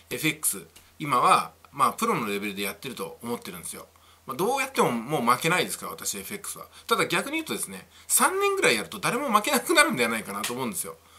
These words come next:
ですんで、一年とか二年で、あの、成果が出ないからといって諦めてしまうのはちょっと惜しいなと思うんですよね。あの、成果が出ないからやる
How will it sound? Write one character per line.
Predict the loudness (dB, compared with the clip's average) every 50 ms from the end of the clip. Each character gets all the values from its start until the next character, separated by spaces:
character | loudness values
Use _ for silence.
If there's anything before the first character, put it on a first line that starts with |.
| -20 -20 -20 -20 _ -14
で | -8 -4 -2
す | -2 0 -2
ん | -2 2
で、 | 2 4 4 4 2 0 -4 -12 -16 -14 -10
一 | -2 -2 0 0
年 | 2 0 0 -2
と | -2 -4
か | -2 -4
二 | -2
年 | -4 -4 -4 -4 -6
で、 | -4 -2 0 0 0 -2 -2 -6 -12 _ _ _ _ _ _ _ _ _ _ _ -12
あ | -8 -6
の、 | -6 -4 -4 -2 -2 -2 -2
成 | -2 0 0 -2
果 | -2 -4
が | -8 -6
出 | -6 -4
な | -4 -4 -4
い | -4
か | -4 -4
ら | -6 -6
と | -6 -12
い |
っ | -10
て | -4 -2 0
諦 | 0 0 0 -2 -2
め | -2 -2
て | -6
し | -8 -8 -8
ま | -6 -6
う | -6
の | -6
は | -6
ち | -6 -8
ょ |
っ | -8
と | -8 -8 -8 -8 -8 -10 -14 -14 -10
惜 | -4 -4
し | -2 -2 -2
い | -4
な | -6 -8 -8
と | -10 -12
思 | -14 -12
う | -12
ん |
で | -12 -12
す |
よ | -10 -8
ね。 | -8 -10 -10 _ _ _ -20 -20 _ _ _ _ -14
あ | -12
の、 | -10 -10 -8 -8 -8 -6
成 | -4 -4 -2 -2 -4
果 | -4 -2 -2
が | -2 0
出 | 0 0
な | 0 0
い | -2 -2
か | 0 2
ら | 2 2 2
や | 0 -2 -2
る | -2 -2 -4 -6